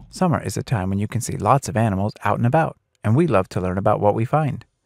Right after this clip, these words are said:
At Share Science headquarters here in Florida, we see lots of really cool animals. While we were out today exploring nature,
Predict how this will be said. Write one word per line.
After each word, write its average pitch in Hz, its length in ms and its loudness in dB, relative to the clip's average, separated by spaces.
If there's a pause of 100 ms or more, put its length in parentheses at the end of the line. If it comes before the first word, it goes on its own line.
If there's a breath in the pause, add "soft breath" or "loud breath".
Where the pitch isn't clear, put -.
(720)
At - 100 -6
Share 143 160 4
Science 123 320 2
headquarters 95 580 0
here 110 140 2
in - 100 -4
Florida, 107 500 0 (120)
we 165 120 0
see 117 180 -2
lots 127 360 0
of 113 100 -6
really 113 200 2
cool 151 240 2
animals. 151 520 -2 (640)
While 98 140 2
we 104 120 2
were 95 100 0
out 117 180 4
today 98 200 0
exploring 101 480 0
nature, 107 480 0